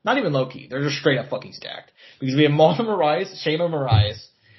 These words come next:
then we have Nathan Schlutt taking on Jer-, Jeremy Stevens. Jeremy Stevens,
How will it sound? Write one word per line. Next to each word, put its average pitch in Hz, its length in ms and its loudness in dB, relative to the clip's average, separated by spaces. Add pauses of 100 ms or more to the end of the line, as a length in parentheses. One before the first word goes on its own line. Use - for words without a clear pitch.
(160)
then 143 80 -6
we 196 80 2
have 160 320 2
Nathan 160 380 -4
Schlutt 175 540 -2
taking 160 260 0
on 151 180 2
Jer-, 156 260 -2
Jeremy 156 340 -2
Stevens. 160 440 -6
Jeremy 180 240 -2
Stevens, 240 380 -4